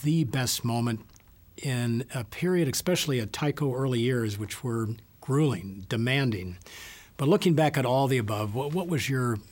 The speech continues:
most outstanding, most rewarding, best remembered experience?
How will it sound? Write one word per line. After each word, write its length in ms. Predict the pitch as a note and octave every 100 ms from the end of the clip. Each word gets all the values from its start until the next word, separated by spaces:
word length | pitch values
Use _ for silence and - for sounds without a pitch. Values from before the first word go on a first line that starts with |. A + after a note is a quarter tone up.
| - - - - - - -
most 280 | D3+ D#3 D3
outstanding, 680 | B2 - C3+ B2+ B2+ B2
most 360 | A#2+ C#3 - -
rewarding, 680 | C3 A2+ B2+ C3 B2 B2 A#2 - _ - - - - -
best 260 | E3 D#3+ -
remembered 380 | B2+ A#2+ A2+ G#2
experience? 800 | - - A2 G#2+ G#2+ - -